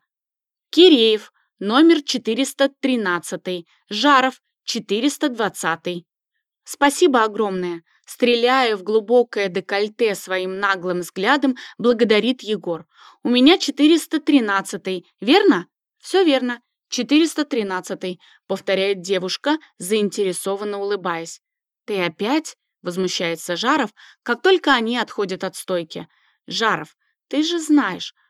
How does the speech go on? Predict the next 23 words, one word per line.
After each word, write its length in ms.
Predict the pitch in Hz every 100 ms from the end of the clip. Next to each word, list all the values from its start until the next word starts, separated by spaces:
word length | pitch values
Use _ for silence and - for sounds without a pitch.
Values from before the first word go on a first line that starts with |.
| _ -
после 380 | 339 311 285
выпивки 640 | 214 208 254 285 302 - 302
мне 360 | 226 180 180
нужен 440 | 196 190 196 196 196
секс, 440 | - 175 170 - _ _ -
а 140 | - 180
соблазнять 720 | - 208 208 202 196 208 220
подчиненных 840 | 190 - - 180 185 254 240 170 _ _ _
субординация 1080 | _ - 226 254 202 214 190 185 226 - 170
не 140 | 160
позволяет». 640 | 156 165 170 160 165 165 165 _ _ _ _ _ _ _
«Я 240 | - 220 247
думал, 320 | 277 269 269
что 200 | - 262
ты 120 | 277
сегодня 500 | 262 269 277 277 262
займешься 560 | 247 254 254 262 - 302
Яной». 580 | 233 190 190 208 165 _ _ _ _ _ -
«Займусь, 680 | 185 233 185 160 214 226 _ _ _ -
но 120 | 214
это 180 | 220 220
будет 380 | 185 202 175 -
вечером. 580 | 160 185 - 220 175